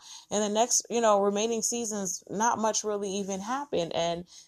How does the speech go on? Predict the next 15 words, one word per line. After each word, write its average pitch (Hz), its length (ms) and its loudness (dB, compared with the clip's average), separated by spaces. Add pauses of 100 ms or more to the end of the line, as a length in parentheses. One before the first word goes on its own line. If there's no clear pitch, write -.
they 180 120 2
were 196 120 4
able 180 280 0
to 180 100 -8
keep 196 340 -10
everybody 160 460 -2
on 147 100 -4
the 151 80 -4
hook. 180 300 0
So 156 420 4 (880)
that's 175 220 2
my 208 160 2
opinion. 240 440 -2
We'll 170 100 4
see 202 400 0